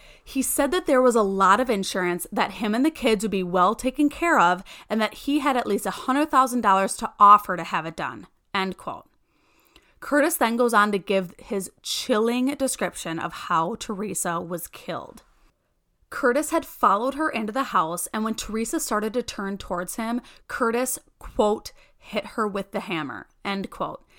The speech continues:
Teresa had seen him before she was brutally murdered because Curtis had tripped over the dog bowl on the floor. And just think about this.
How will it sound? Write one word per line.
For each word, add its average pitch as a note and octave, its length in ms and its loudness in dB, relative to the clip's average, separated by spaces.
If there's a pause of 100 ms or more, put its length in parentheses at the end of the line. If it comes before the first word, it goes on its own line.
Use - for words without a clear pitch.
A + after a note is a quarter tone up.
(380)
Teresa A#3 540 -4
had C4+ 280 -6
seen D#4 540 0
him F3 460 -6 (200)
before A3 360 -2
she - 160 -8
was G#3+ 140 -4
brutally G3+ 420 -4
murdered F3+ 360 -4
because G3 340 -8
Curtis G#3+ 460 -8
had B3 200 -6
tripped - 360 -4
over G3 200 -4
the F#3+ 120 -6
dog F3+ 400 4
bowl E3+ 280 -4
on D#3+ 180 -6
the D3 80 -12
floor. - 580 -12 (420)
And G#3+ 100 -14
just - 200 -12
think G#3+ 160 -10
about F#3 240 -6
this. - 320 -12